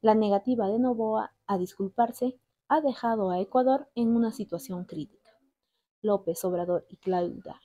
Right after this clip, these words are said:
Sheinbaum han dejado clara su postura.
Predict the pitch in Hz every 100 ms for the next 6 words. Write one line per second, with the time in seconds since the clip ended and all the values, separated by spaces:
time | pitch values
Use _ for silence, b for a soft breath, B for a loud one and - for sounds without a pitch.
0 | - - 214 226 262 262 262 - _ _
1 | _ - 330 320 220 - 233 196 - 208
2 | 202 196 190 - 151 - 147